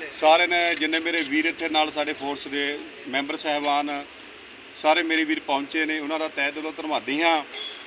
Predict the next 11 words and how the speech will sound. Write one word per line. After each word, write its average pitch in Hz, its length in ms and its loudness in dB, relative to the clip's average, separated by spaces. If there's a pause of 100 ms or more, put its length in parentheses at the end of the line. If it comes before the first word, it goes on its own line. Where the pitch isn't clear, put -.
(140)
ਤੇ 147 100 2
ਇਹਨਾਂ 160 140 0
ਦਾ 165 80 0
ਬਹੁਤ 139 260 0
ਬਹੁਤ 151 200 -2
ਧੰਨਵਾਦ, 147 460 2 (400)
ਸਾਨੂੰ 143 300 -2
ਪੂਰੇ 147 420 -2
ਨਾਲ 139 240 0
ਸਹਿਯੋਗ 139 440 -4
ਦਿੱਤਾ। 156 380 2